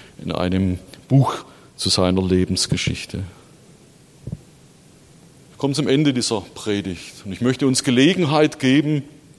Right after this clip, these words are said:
darauf zu reagieren und Gott auch eine Antwort zu geben. Manchmal kann es hilfreich sein, die Augen zu schließen, nochmal sich Gedanken zu machen über das Gehörte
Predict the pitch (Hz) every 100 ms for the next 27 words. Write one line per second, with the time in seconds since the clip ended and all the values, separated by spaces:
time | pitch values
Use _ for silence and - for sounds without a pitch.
0 | - - 117 110 147 - - 135 123 -
1 | - - - 143 139 135 147 175 139 101
2 | - - - - - - _ _ 107 110
3 | 139 104 123 117 - - - - - -
4 | _ _ _ - 107 - 117 131 - 110
5 | - 110 92 95 87 101 101 - - -
6 | - - - - - - - - - -
7 | - - - 104 - 127 127 123 - 139
8 | 156 - 123 131 - 120 123 151 139 -
9 | - - - - - - 127 143 143 -
10 | 127 - 127 139 135 143 143 117 - -
11 | - - - 120 135 123 123 - - 123
12 | 135 170 165 156 151 143 143 151 143 143
13 | 135 - 143 95 131 147 165 165